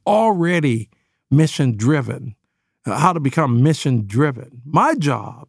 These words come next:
is to continuously work on creating the environment where that happens. And so, uh, I learned that that day from her, and that has helped to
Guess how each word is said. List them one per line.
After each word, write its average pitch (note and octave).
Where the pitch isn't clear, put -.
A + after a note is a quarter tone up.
is C3
to A2+
continuously F#3
work D3
on B2+
creating F#3
the D3
environment A#2
where C#3
that A#2
happens. -
And D#3+
so, F3
uh, C#3
I E3+
learned G3
that E3
that D3
day D3
from C3+
her, D3
and B2
that F3
has F#3+
helped D#3+
to -